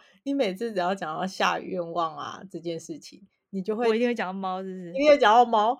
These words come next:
Speaker 1: 所以我刚刚觉得很好笑，
Speaker 2: 因为
Speaker 1: 因为
Speaker 2: 因为这，因为这真的是
Speaker 1: 要出现几次，它就是不断，每次只要愿望一定有它的故事。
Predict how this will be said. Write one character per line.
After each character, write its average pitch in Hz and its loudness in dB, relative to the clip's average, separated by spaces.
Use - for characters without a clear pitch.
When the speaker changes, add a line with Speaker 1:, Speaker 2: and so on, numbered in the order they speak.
Speaker 1:
所 - 4
以 415 10
我 285 10
刚 302 4
刚 339 4
觉 285 6
得 254 12
很 247 -2
好 262 6
笑， 254 6
Speaker 2:
因 415 -2
为 427 2
Speaker 1:
因 311 -2
为 294 6
Speaker 2:
因 392 0
为 453 6
这， 403 4
因 381 -6
为 427 2
这 415 4
真 392 -4
的 339 -6
是 359 4
Speaker 1:
要 339 -2
出 440 4
现 370 2
几 262 -4
次， 381 2
它 392 2
就 453 -6
是 466 0
不 320 -2
断， 370 2
每 247 0
次 320 -12
只 320 -6
要 269 0
愿 269 -2
望 254 -6
一 202 -14
定 220 -4
有 160 -4
它 196 -14
的 175 -14
故 170 -12
事。 - -18